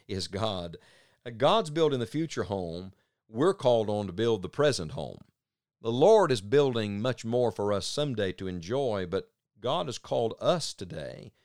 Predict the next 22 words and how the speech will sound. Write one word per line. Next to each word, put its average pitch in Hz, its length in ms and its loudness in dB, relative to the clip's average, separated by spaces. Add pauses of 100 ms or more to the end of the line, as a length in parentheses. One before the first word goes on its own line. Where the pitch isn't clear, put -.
(420)
to - 80 -12
start 123 380 2
right 110 320 0
where 101 140 -2
we 98 180 -4
are. - 420 -8 (480)
So - 100 -18
let 160 120 -6
me 185 40 -4
give 147 220 -2
some 95 360 -2 (260)
applications 92 720 -2
here. 78 160 -4
First 156 340 -4
of 104 100 -2
all, 92 360 0 (340)
your 113 100 -8
faith 135 280 2
has 117 220 -2
to 101 80 -10
be 98 100 -4
personal. - 680 -8